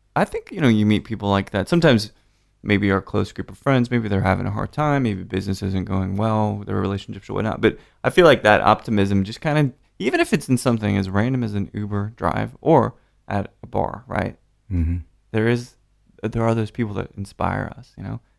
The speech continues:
Speaker 1: just a little bit,
Speaker 2: Mm-hmm.
Speaker 1: a little of that spark, you know?
Speaker 2: Like, yeah, it's always good to know, hey, <laughs>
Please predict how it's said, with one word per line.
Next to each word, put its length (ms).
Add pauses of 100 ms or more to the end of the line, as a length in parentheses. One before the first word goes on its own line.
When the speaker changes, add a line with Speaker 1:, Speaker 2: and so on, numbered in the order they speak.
(120)
Speaker 1:
just 240
a 40
little 200
bit, 220 (220)
Speaker 2:
Mm-hmm. 360
Speaker 1:
a 20
little 180
of 60
that 120
spark, 380 (140)
you 80
know? 160 (300)
Speaker 2:
Like, 360
yeah, 380
it's 160
always 220
good 160
to 80
know, 160
hey, 200 (400)
<laughs> 180